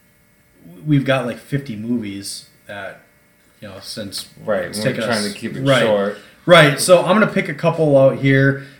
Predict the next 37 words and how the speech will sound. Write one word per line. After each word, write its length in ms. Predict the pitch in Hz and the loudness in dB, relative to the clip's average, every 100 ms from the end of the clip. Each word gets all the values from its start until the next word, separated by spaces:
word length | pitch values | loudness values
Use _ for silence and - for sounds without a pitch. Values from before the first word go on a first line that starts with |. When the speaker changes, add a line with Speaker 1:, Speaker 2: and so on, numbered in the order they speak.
| _ | _
Speaker 1:
Uh, 260 | 123 120 120 | -2 0 2
I'll 140 | 135 156 | 2 2
do 160 | 165 156 | 2 0
a 40 | |
couple 300 | - 151 156 | 0 -2 -2
new 200 | 135 147 143 | 0 2 4
ones, 220 | 147 139 | 4 0
a 60 | |
couple 240 | 139 143 123 | -2 -6 -6
old 320 | 123 127 127 | -4 -4 -2
ones. 480 | 123 123 127 127 - - _ - | -2 -2 -2 -4 -10 -20 _ -2
Um, 540 | 160 165 165 165 160 - _ - | 0 2 2 0 -4 -10 _ -20
let's 320 | 208 196 190 - | -16 0 0 2
talk 280 | 202 196 190 | 2 2 4
about 380 | 180 180 151 | 6 6 6
one 180 | 151 165 | 0 0
of 220 | 165 143 | 0 0
the 400 | 147 147 143 135 | 4 4 6 4
new 340 | 123 127 160 185 | 0 2 2 4
ones, 580 | 151 131 135 175 - - - _ _ _ _ | 2 2 2 0 -2 -10 -20 _ _ _ _
uh, 360 | 135 139 135 131 | -2 2 2 0
Forty-seven 680 | - 180 185 - 185 175 147 | -2 -2 -2 0 0 2 4
Meters 440 | 151 151 147 117 | 2 2 0 0
Down, 580 | - 120 123 147 175 - _ _ _ _ _ _ _ - | -2 -2 2 0 0 -8 _ _ _ _ _ _ _ -6
Uncaged. 800 | 131 127 131 120 151 143 - - - | -4 -4 -2 0 0 -2 -8 -14 -4
I 140 | 135 | 0
actually 420 | 131 139 - 131 | 2 2 0 -6
did 360 | 117 - 127 135 | -6 -6 -4 -2
see 220 | - 139 117 | -2 -2 -2
that, 280 | 110 131 | -2 -2
and 80 | 127 | -4
I 60 | 113 | -10
saw 360 | - 120 120 - | -8 -6 -6 -6
it 60 | |
in 100 | 127 | -6
the 80 | 147 | -6
theater. 580 | 143 131 113 113 165 - | -4 -4 -2 -2 -4 -6